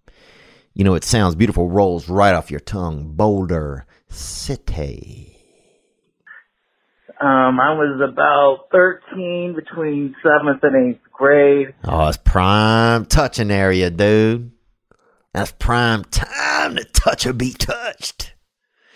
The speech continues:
Speaker 1: You're laying in bed at night, and you can just hear other kids touching each other's crotches, and it just burns you up. Let's hear more, brother. Onward.
Speaker 2: It was in Springfield, Missouri.
Speaker 1: Oh, yeah.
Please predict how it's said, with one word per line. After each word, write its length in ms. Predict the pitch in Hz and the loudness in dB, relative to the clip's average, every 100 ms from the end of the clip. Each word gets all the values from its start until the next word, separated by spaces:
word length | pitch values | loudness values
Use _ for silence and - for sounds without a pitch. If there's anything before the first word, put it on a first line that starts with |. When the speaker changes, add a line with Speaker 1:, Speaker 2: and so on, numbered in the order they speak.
| _ _ - - - - | _ _ -20 -20 -10 2
Speaker 1:
You're 180 | 131 131 | 4 4
laying 320 | 123 143 127 | 2 0 -2
in 140 | 113 | -2
bed 200 | 131 135 | 0 2
at 100 | 120 | 0
night, 180 | 135 135 | -4 -6
and 60 | 123 | -6
you 60 | |
can 120 | - | -8
just 160 | 98 - | -8 -10
hear 420 | - - 160 131 | -10 0 2 4
other 200 | 113 117 | 2 -2
kids 360 | - 117 98 - | -2 -2 -2 -2
touching 400 | - 107 - 107 | 0 0 0 -4
each 160 | 92 | 0
other's 220 | 101 87 - | 0 0 -6
crotches, 760 | - 95 82 - - - - _ _ | -4 -4 -4 -10 -16 -16 -20 _ _
and 100 | 92 | -10
it 80 | 87 | -8
just 260 | 90 80 82 | -10 -12 -12
burns 600 | 82 98 104 98 90 92 | -4 -2 0 -2 -4 -6
you 120 | 87 | -4
up. 460 | 90 - - - - _ _ _ - - - - - | 0 0 0 -8 -20 _ _ _ -20 -20 -20 -20 -4
Let's 180 | 98 - | -2 0
hear 140 | 107 | 2
more, 220 | 104 104 | 4 4
brother. 300 | 85 87 82 | 4 2 2
Onward. 520 | 98 92 71 58 - _ _ _ - _ _ - | 2 0 -4 -12 -18 _ _ _ -20 _ _ -6
Speaker 2:
It 60 | 117 | 0
was 300 | 120 120 113 | 2 2 2
in 280 | 120 110 - - | 2 2 -2 -8
Springfield, 640 | 127 131 131 - 131 123 | 0 0 0 0 2 2
Missouri. 1000 | 113 98 95 - 131 160 180 185 190 185 _ _ _ _ - - | 2 0 0 0 2 4 2 0 -2 -10 _ _ _ _ -20 -4
Speaker 1:
Oh, 360 | 117 131 185 | 2 4 2
yeah. 720 | 202 151 87 76 67 60 - | 0 -2 0 -2 -4 -10 -14